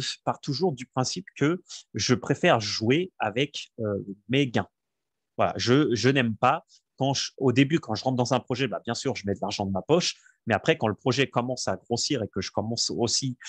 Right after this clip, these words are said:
euh, à gagner sur ce projet, je ne vais pas mettre plus, je vais seulement remettre des gains, soit des gains d'autre part, soit des gains du propre jeu. Donc là, en fait, ce que j'ai fait, c'est j'ai récupéré des gains latents sur un orc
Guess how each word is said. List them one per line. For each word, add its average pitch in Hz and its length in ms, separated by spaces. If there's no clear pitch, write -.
euh, 95 320
à 101 140
gagner 131 360
sur - 160
ce - 100
projet, 123 460
je 117 140
ne 113 100
vais 104 140
pas 139 180
mettre 127 240
plus, 165 240
je 101 140
vais 104 80
seulement 139 320
remettre 123 320
des 120 120
gains, 98 280
soit 131 220
des 113 140
gains 104 160
d'autre 95 200
part, 160 160
soit 117 160
des 104 160
gains 139 120
du 113 120
propre - 320
jeu. 85 180
Donc - 140
là, 151 40
en 131 60
fait, - 80
ce 156 80
que - 80
j'ai 101 140
fait, 175 140
c'est 104 280
j'ai 107 220
récupéré 120 840
des 110 220
gains 120 200
latents 113 400
sur - 300
un 98 160
orc 110 180